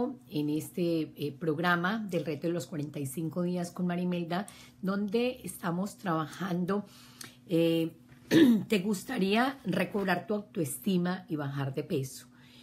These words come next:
Pero no tienes ni idea cómo empezar, cómo empezar a amarme, cómo empezar a valorarme, cómo empezar a cuidarme, cómo empezar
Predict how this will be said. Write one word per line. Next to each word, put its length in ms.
Pero 420
no 160
tienes 420
ni 260
idea 480
cómo 400
empezar, 720
cómo 180
empezar 420
a 20
amarme, 580
cómo 160
empezar 340
a 60
valorarme, 560
cómo 180
empezar 320
a 100
cuidarme, 540
cómo 220
empezar 680